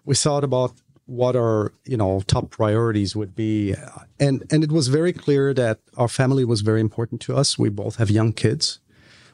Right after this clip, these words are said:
We wanted to be present. We didn't want to be successful, but then have kids that don't want to talk to us anymore or spend time with us. So that, that was really important. We wanted to be able to sleep well, which means that we would eliminate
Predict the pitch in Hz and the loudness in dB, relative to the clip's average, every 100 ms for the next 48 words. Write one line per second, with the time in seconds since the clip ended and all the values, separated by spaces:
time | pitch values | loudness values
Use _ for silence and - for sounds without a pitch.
0 | - 123 113 117 - 104 101 - 117 104 | -8 -2 -2 0 0 0 -2 -2 0 2
1 | 123 143 - - 123 139 143 135 131 131 | 0 0 -4 -2 0 2 0 0 0 -2
2 | - - 123 120 113 117 - - - 135 | -2 0 0 0 0 0 -2 -2 -2 -2
3 | - - 135 127 123 120 120 117 156 120 | -2 -2 0 0 0 -2 -2 -4 -2 0
4 | 113 120 - 127 - - 113 117 110 - | 0 -2 -4 -4 -4 -6 -4 -2 -2 -4
5 | 117 110 104 131 143 - - - 110 107 | -2 -2 -2 -4 -4 -6 -8 -4 -2 0
6 | 107 107 - 113 101 - 127 123 95 104 | 0 -2 -2 -2 -2 -2 0 0 0 0
7 | - - 117 113 - 120 - 120 117 104 | 0 -2 -2 -2 -2 -4 -2 -2 -2 -2
8 | 104 104 - 110 139 - _ _ _ _ | -2 -4 -6 -4 -2 -4 _ _ _ _
9 | _ _ _ _ _ _ _ 139 127 185 | _ _ _ _ _ _ _ -6 -2 -2
10 | 202 - 143 147 143 - - 143 139 120 | 0 0 2 2 0 -2 0 0 0 0
11 | 101 151 - _ _ _ _ _ 139 131 | 0 -2 -6 _ _ _ _ _ -2 0
12 | 139 135 120 120 110 - 160 143 110 123 | 2 0 0 -2 -2 -2 0 0 0 0
13 | 139 147 131 | 2 2 0